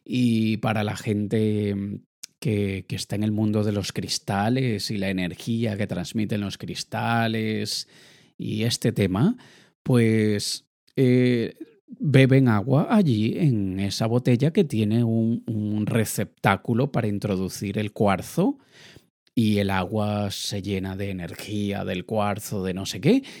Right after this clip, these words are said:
y eso sería un muy buen producto para vender en una feria esotérica, en una feria de, de ciencias alternativas, vamos a llamarle así. O, eh, a veces hay aquellos gorritos de inviernos,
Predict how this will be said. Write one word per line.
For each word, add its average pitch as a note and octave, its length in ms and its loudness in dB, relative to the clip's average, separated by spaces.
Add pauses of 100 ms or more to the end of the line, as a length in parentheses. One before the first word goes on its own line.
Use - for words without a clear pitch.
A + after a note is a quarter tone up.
(100)
y A2+ 100 2
eso G2 180 -2
sería G2 280 -2
un B2 160 4
muy E3 200 8
buen A2 220 2
producto G2+ 460 -2
para D#3+ 140 2
vender G2 300 0
en G#2+ 120 0
una G2 160 0
feria G2+ 580 -4
esotérica, A#2+ 760 -2
en G2+ 100 -8
una G2 160 -6
feria G2+ 400 -4
de, F#2+ 400 -2 (380)
de F2+ 340 -2
ciencias G#2 920 -2
alternativas, F#2 1200 -6
vamos A2 280 -6
a G#2+ 60 -6
llamarle G2+ 380 -6
así. - 420 -2 (500)
O, D3+ 400 6 (320)
eh, G#2+ 380 4
a G#2 100 2
veces A2+ 460 0
hay B2 400 2
aquellos A2+ 720 -2
gorritos A#2 1040 0
de A2+ 80 -6
inviernos, A2+ 1040 0